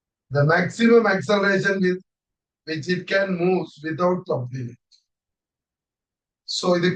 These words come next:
கவிழாம, topple ஆகாம அப்ளை பண்ணக்கூடிய மேக்ஸிமம் ஃபோர்ஸ் என்னன்னு தான் கேக்குறேன். இல்லையா?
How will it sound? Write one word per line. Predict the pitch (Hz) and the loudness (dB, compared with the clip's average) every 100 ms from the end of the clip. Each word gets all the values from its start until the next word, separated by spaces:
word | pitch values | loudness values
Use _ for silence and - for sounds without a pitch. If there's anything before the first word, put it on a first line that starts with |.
| - | 2
கவிழாம, | 196 262 254 180 131 120 - | 2 4 2 2 -2 -6 -4
topple | 202 196 262 262 | -2 0 0 0
ஆகாம | 240 214 208 202 226 240 - _ _ _ _ _ _ _ | 0 -2 -4 -4 -6 -6 -12 _ _ _ _ _ _ _
அப்ளை | - 247 254 | -4 0 2
பண்ணக்கூடிய | 240 233 208 214 254 220 | 2 2 0 -2 -2 -2
மேக்ஸிமம் | 202 190 - 262 247 226 | -4 -6 -2 0 2 0
ஃபோர்ஸ் | 190 202 185 | -2 -2 -2
என்னன்னு | 180 156 170 | -2 -2 -2
தான் | 202 | -2
கேக்குறேன். | 160 123 - _ _ _ _ _ _ _ _ _ _ _ _ _ _ _ _ - | -4 -8 -14 _ _ _ _ _ _ _ _ _ _ _ _ _ _ _ _ -8
இல்லையா? | 151 165 131 - | -2 0 -2 -10